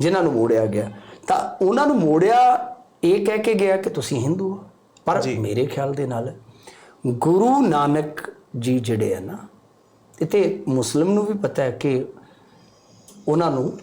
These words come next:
Speaker 1: ਮਤਲਬ ਕਿਸ ਤਰ੍ਹਾਂ ਇੱਕ ਸਾਂਝੀਵਾਲਤਾ ਦਾ ਮੁਜੱਸਮਾ ਮੰਨਿਆ ਜਾਂਦਾ ਹੈ।
Speaker 2: ਜੀ, ਬਿਲਕੁਲ।
Speaker 1: ਕਿ ਗੁਰੂ ਸਾਹਿਬ ਨੂੰ ਬਹੁਤ ਸਾਰੇ, ਅ, ਜਿਹੜੇ ਮੁਸਲਿਮ ਸੀਗੇ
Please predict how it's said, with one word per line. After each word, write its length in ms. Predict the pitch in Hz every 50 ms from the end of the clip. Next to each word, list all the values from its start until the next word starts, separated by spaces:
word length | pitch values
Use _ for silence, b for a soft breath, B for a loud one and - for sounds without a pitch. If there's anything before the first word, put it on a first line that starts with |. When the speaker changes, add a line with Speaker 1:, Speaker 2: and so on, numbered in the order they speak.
| - - -
Speaker 1:
ਮਤਲਬ 500 | 143 123 123 - 127 123 120 117 117 120 117 113 110 120 117 - - - - - - - _ - _ _ - - -
ਕਿਸ 120 | 190 180
ਤਰ੍ਹਾਂ 500 | - - 233 226 220 202 196 202 - - - - - - - - - - - -
ਇੱਕ 220 | 190 170 - - - - - - - - - -
ਸਾਂਝੀਵਾਲਤਾ 800 | - - - - 233 262 262 254 208 175 139 143 147 147 - 180
ਦਾ 280 | 175 208 220 185 131 104 - -
ਮੁਜੱਸਮਾ 640 | 113 113 117 127 123 147 175 190 - 277 277 254
ਮੰਨਿਆ 280 | 214 - - - 104 -
ਜਾਂਦਾ 320 | - - - - - -
ਹੈ। 60 | - - 131
Speaker 2:
ਜੀ, 300 | 127 135 117 101 110 - - -
ਬਿਲਕੁਲ। 280 | 131 131 127 - 95 - - - - _ _ _ _ _ B B B B B B B B B
Speaker 1:
ਕਿ 80 | - 135
ਗੁਰੂ 260 | 127 131 143 151 170
ਸਾਹਿਬ 420 | 170 - - 170 156 160 165 165 156
ਨੂੰ 380 | 143 131 127 147 185 - - -
ਬਹੁਤ 260 | 127 127 123 135 131 -
ਸਾਰੇ, 380 | - 147 151 135 131 139 131 - - 123 113 107 110 113
ਅ, 20 | - - - - - -
ਜਿਹੜੇ 200 | - 120 110 113
ਮੁਸਲਿਮ 420 | 107 110 123 127 - 165 165 156 143
ਸੀਗੇ 500 | - - - 120 104 104 - 127 180